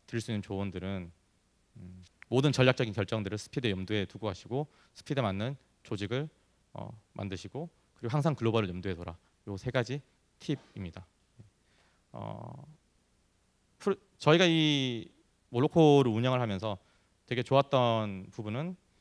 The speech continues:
한국에서 많은 회사들을 또 만나고, 어, 그러면서, 어, 뭐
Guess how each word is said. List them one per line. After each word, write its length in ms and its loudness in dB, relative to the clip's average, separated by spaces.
한국에서 280 2
많은 240 4
회사들을 320 2
또 120 -4
만나고, 440 -2
어, 160 -16
그러면서, 440 -6
어, 100 -20
뭐 140 -18